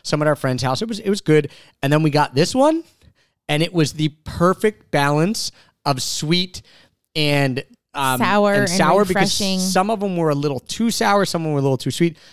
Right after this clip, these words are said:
Speaker 1: This
Speaker 2: Some of
Speaker 1: was
Speaker 2: them were too bland.
Speaker 1: perfect. We got a big jug, I think a liter jug. Heather, the
Speaker 2: Oh,
Speaker 1: kids
Speaker 2: I
Speaker 1: and
Speaker 2: was
Speaker 1: I
Speaker 2: in
Speaker 1: killed
Speaker 2: heaven.
Speaker 1: it.
Speaker 2: <laughs> I wanted to get more.
Speaker 1: We almost got another one, but
Speaker 2: <laughs>
Speaker 1: we had eaten a whole pizza. We're thinking, we're,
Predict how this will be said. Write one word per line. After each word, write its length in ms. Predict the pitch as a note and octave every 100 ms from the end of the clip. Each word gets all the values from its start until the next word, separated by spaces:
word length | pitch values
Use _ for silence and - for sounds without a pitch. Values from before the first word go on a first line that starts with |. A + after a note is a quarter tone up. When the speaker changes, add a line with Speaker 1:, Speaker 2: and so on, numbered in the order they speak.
| - C#3+
Speaker 1:
This 160 | F#3+
Speaker 2:
Some 40 | D#4
of 20 |
Speaker 1:
was 80 | D4
Speaker 2:
them 60 | B3+
were 80 | B3
too 200 | C4+ G3+
bland. 580 | E3+ F#3 A#3+ C#4+ D#4+
Speaker 1:
perfect. 640 | D#4 - D#3 D3+ - A2+ C#3
We 80 |
got 140 | C3+ C#3+
a 40 |
big 240 | G#2+ E3+ D#3
jug, 300 | C#3+ A2+ G#2+
I 40 |
think 140 | C3
a 60 | B2+
liter 360 | A#2+ C3 E3+ C#3
jug. 460 | - A2 D#3 A3 A3+ - - - - - _ _ _ _ _ -
Heather, 320 | D#3 F#3+ G4+
the 100 | -
Speaker 2:
Oh, 20 |
Speaker 1:
kids 180 | G#3+ -
Speaker 2:
I 20 |
Speaker 1:
and 40 | -
Speaker 2:
was 80 | D3
Speaker 1:
I 40 |
Speaker 2:
in 80 | -
Speaker 1:
killed 300 | G#3+ G3+ G3+
Speaker 2:
heaven. 140 | D#3 D4+
Speaker 1:
it. 20 |
Speaker 2:
<laughs> 40 |
I 280 | C#4+ - G#4+ -
wanted 300 | - - F#4+
to 80 | F#4+
get 180 | D#4+ B3
more. 80 | -
Speaker 1:
We 100 | -
almost 420 | - C4+ D4+ -
got 120 | A3
another 380 | F#3 G3 G#3+ F#3
one, 260 | E3 D3+ D3+
but 160 | D#3 G4+ - D#4 -
Speaker 2:
<laughs> 240 | D4+ -
Speaker 1:
we 120 | F3
had 100 | G#3
eaten 160 | C4+ B3
a 40 | F#3+
whole 100 | F3+
pizza. 420 | - D4+ C4+ C4
We're 80 | A3+
thinking, 360 | A#3+ G#3 F3
we're, 140 | A3